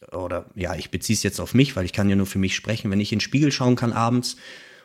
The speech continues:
und selbst wenn ich sage, ja, es hat nicht irgendwie alles geklappt, ich habe nicht alles geschafft, was ich eigentlich schaffen wollte, aber das, was ich gemacht habe, habe ich so gut gemacht, wie ich konnte,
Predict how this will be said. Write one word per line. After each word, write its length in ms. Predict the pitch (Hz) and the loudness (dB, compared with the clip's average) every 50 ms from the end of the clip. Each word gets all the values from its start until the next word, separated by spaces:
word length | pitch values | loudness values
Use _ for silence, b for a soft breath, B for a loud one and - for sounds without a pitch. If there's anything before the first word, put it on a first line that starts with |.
| B | B
und 80 | - 92 | -6 0
selbst 240 | 95 113 120 117 - | 2 2 2 4 4
wenn 80 | 113 | 2
ich 120 | 110 98 - | 4 4 2
sage, 260 | 110 107 110 110 101 | 0 0 0 0 0
ja, 100 | 98 101 | -2 -2
es 120 | 95 - | 0 0
hat 140 | 123 117 - | -2 0 0
nicht 240 | 117 107 - - - | -2 -2 -2 -2 -2
irgendwie 260 | 113 107 113 104 98 | 2 2 4 4 4
alles 240 | - 110 113 107 - | 4 4 2 4 2
geklappt, 340 | - 98 - - 139 - - | 0 0 0 0 -2 0 -2
ich 140 | 113 - | 0 0
habe 100 | 120 104 | 0 2
nicht 160 | - 110 - 113 | 2 0 0 0
alles 200 | 110 113 107 - | -2 -2 -2 -2
geschafft, 420 | - - - 123 120 - - - | -4 -2 -2 -2 -2 -4 -2 -4
was 160 | 110 104 - | -2 -2 -2
ich 160 | 107 - - | -4 -2 0
eigentlich 260 | 107 107 104 107 101 - | 2 4 4 4 2 2
schaffen 320 | - 110 101 - 107 92 | 0 -2 0 2 0 2
wollte, 460 | 92 95 104 120 120 - 143 151 - - | 4 6 4 4 4 2 -2 -2 0 0
aber 340 | 110 101 107 104 101 104 B B B B B B | 2 4 4 4 4 2 B B B B B B
das, 160 | - 104 95 - | -2 -2 2 4
was 160 | 113 123 131 | 4 4 4
ich 80 | 143 - | 2 2
gemacht 320 | - 120 117 120 - - | 2 2 2 2 2 0
habe, 120 | 117 107 104 | -2 0 2
habe 160 | 113 101 107 | 2 2 2
ich 200 | 104 - - - | 0 0 -2 2
so 120 | 98 135 123 | 4 4 6
gut 180 | 127 131 123 | 6 6 6
gemacht, 340 | - 123 117 113 117 - - | 6 6 6 4 2 2 0
wie 60 | 104 | 0
ich 100 | 95 - | 0 4
konnte, 440 | - 135 127 131 127 - 104 135 143 | 6 6 6 8 6 6 2 2 0